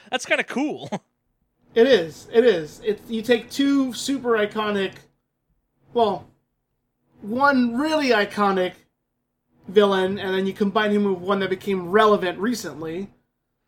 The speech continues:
Speaker 2: and
Speaker 1: Hey,
Speaker 2: you
Speaker 1: hey,
Speaker 2: have
Speaker 1: hey,
Speaker 2: this
Speaker 1: hey.
Speaker 2: super villain.
Speaker 1: Ultron's pretty iconic from the comic world.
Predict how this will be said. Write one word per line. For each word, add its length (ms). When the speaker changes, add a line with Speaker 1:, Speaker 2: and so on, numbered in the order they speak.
Speaker 2:
and 500
Speaker 1:
Hey, 120
Speaker 2:
you 60
Speaker 1:
hey, 20
Speaker 2:
have 160
Speaker 1:
hey, 100
Speaker 2:
this 100
Speaker 1:
hey. 160
Speaker 2:
super 280
villain. 240
Speaker 1:
Ultron's 540
pretty 320
iconic 580
from 140
the 60
comic 400
world. 340